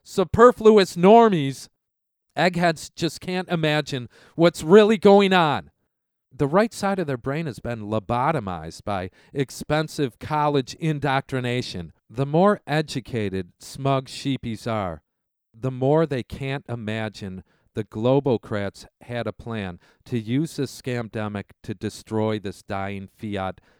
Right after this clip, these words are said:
dollar-based monetary system and usher in their new fiat digital monetary system that they've been talking about for over a decade. Really? These idiots really believe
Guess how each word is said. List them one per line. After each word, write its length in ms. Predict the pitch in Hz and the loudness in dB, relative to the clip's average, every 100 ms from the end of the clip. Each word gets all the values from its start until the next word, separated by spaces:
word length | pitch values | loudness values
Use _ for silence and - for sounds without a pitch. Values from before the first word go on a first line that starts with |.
| _ | _
dollar-based 880 | - 107 101 101 95 - 92 95 - | -6 -4 -2 -4 -4 -6 -8 -8 -12
monetary 640 | 92 92 92 87 - 90 90 | -12 -10 -10 -12 -8 -8 -8
system 580 | - 95 87 - 90 92 _ _ | -10 -14 -12 -12 -14 -14 _ _
and 200 | 110 113 - | -12 -12 -4
usher 440 | 123 135 - 127 | -4 -4 -4 -4
in 160 | 117 113 | -2 -4
their 160 | 107 | -6
new 340 | 101 117 139 147 - _ _ | -4 0 2 0 -4 _ _
fiat 520 | _ 196 190 165 160 _ | _ 0 2 2 0 _
digital 720 | 160 170 160 117 127 120 98 _ _ | 0 0 -2 -8 -6 -6 -8 _ _
monetary 600 | 123 131 127 107 120 107 | -6 -4 -4 -6 -4 -4
system 480 | 98 - 107 - 101 | -6 -8 -12 -10 -6
that 160 | 147 226 | -2 2
they've 160 | 277 | 2
been 160 | 277 262 | 2 0
talking 400 | - 254 262 240 | 6 6 6 2
about 280 | 220 214 214 | 6 6 6
for 140 | 214 | 8
over 240 | 220 220 214 | 8 8 6
a 80 | |
decade. 640 | 170 - 202 185 160 120 90 | 4 2 2 2 -2 -4 -4
Really? 400 | 120 226 240 233 - _ _ | 0 2 2 -2 -6 _ _
These 300 | - 127 123 - | -4 -4 -4 -6
idiots 460 | 131 113 101 - | -6 -4 -6 -6
really 340 | 113 147 196 214 | 0 2 4 2
believe 540 | 175 151 156 147 131 | 0 0 0 -2 -6